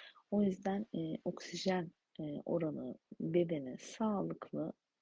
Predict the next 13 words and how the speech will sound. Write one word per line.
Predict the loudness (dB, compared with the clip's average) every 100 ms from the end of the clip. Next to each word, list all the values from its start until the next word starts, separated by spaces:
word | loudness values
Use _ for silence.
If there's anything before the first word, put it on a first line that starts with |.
| _
bütün | _ 0 2 2 -2 -4
beden | 6 6 6 2 4
ve | 4 6
beden | 6 4 4
haritalarınıza | 2 2 -2 -4 -2 -4 -6 -10 -12 _ _ -20 -16 -14 -14 -10 0
ve | 4
duygu | 6 6 6
haritalarınıza | 2 0 0 0 0 -4 -4 -6 -8 _ _
oksijene | -4 -4 -6 -4 0 2 2 -2 -6 _ _ _ _ _ _ _ _ -2
gerçekten | 0 0 -4 -8 -8 -6 -6 -8 _ -8
nasıl | -8 -6 -10
ihtiyacı | -8 -8 -6 -6 -8 -6
olduğunu | -8 -6 -6 -8